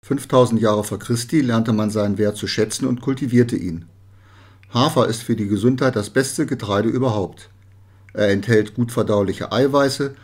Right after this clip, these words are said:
cholesterinsenkende, lösliche Ballaststoffe,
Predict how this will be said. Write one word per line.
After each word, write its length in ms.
cholesterinsenkende, 1300
lösliche 480
Ballaststoffe, 760